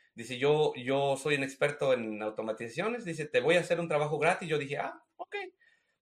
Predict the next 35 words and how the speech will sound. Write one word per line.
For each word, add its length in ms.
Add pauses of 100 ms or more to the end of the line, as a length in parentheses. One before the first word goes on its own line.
(200)
Entonces 280
me, 280
me 120
ayuda 480
a 40
automatizar, 680
¿verdad? 340 (680)
Entonces 280
me 60
acuerdo 300
que 100
me 120
dice, 200
"Oye, 140
¿no 140
tienes 260
un 80
entrenamiento 920 (180)
para 240
los 160
limpiadores? 760
O 60
sea, 500
ya 260
hiciste 260
el 60
entrenamiento 420
para 220
como 260
administración, 1120
marketing, 500 (120)
pero 220
¿cómo 240
para 200
limpiar?". 440